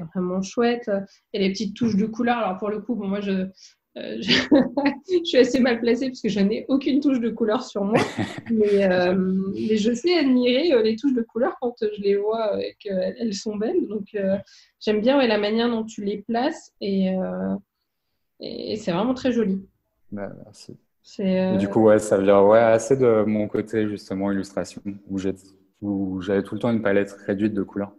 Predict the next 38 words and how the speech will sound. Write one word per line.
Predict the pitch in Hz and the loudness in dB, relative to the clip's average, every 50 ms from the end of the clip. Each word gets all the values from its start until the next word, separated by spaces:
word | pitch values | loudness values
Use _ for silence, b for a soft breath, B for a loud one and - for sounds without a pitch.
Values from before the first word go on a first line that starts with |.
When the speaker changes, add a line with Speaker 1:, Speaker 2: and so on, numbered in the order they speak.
| _ | _
Speaker 2:
J'utilisais, | - - 87 - - 104 101 98 101 101 | -14 -14 -12 -6 -4 -2 0 0 2 2
euh, | 101 95 92 - - b b b b b b b _ _ _ _ _ _ _ _ _ | 2 2 0 -4 -8 b b b b b b b _ _ _ _ _ _ _ _ _
trois, | _ _ _ - 113 110 110 | _ _ _ -2 2 2 2
quatre | 110 110 110 - - - - 123 117 113 113 - - | 2 -2 -8 -18 -14 -6 -2 -2 -2 -2 -4 -8 -10
couleurs | - 113 110 110 110 110 | -4 -2 0 2 2 2
maximum. | 107 107 101 104 - - 107 107 107 110 110 113 117 117 117 113 113 110 - - _ _ _ _ _ _ _ _ _ - | 2 0 -2 -4 -6 -4 -2 0 0 0 0 0 0 -2 -2 -4 -6 -10 -14 -20 _ _ _ _ _ _ _ _ _ -10
Et | 104 - | -4 0
Speaker 1:
Ah, | 262 302 | 0 0
c'est | - - | 2 2
Speaker 2:
du | 240 | 2
Speaker 1:
pour | - 262 | 0 0
Speaker 2:
coup, | 254 | 0
Speaker 1:
ça | - 381 | 0 0
Speaker 2:
c'est | 370 339 | 2 2
Speaker 1:
qu'on | 262 | 0
Speaker 2:
ce | - | 0
que | |
Speaker 1:
trouve | - - 269 202 | -2 -4 -2 0
Speaker 2:
j'ai | 202 - | 2 2
Speaker 1:
ces | - | 2
Speaker 2:
gardé | 208 196 202 | 2 2 2
Speaker 1:
trois | 208 208 | 0 0
Speaker 2:
un | 202 | 0
peu | - 220 | 0 0
dans | 233 233 | 2 2
le | 240 | 2
Speaker 1:
couleurs-là | 240 254 269 277 | 2 2 0 -2
chez | - 262 240 | -4 -6 -6
Speaker 2:
tatouage. | 214 214 - | -6 -6 -4
Speaker 1:
toi, | 262 269 285 285 269 240 214 208 | -4 -4 -2 -2 -2 -2 -4 -4
euh, | 208 214 | -6 -10
c'est, | - - - 220 220 220 220 220 | -10 -6 -4 -2 -2 -2 -2 -2
c'est | - - 220 | -2 0 0
lié | 220 220 226 233 | 0 2 2 2
à | 247 240 233 | 0 0 -2
ton | 233 233 202 190 | -2 -2 -2 -2
profil, | - - 220 220 220 - - 233 233 226 | -2 -2 -4 -4 -4 -4 -4 -4 -2 -2
euh, | 214 214 214 214 214 214 220 | -2 -4 -4 -6 -6 -6 -8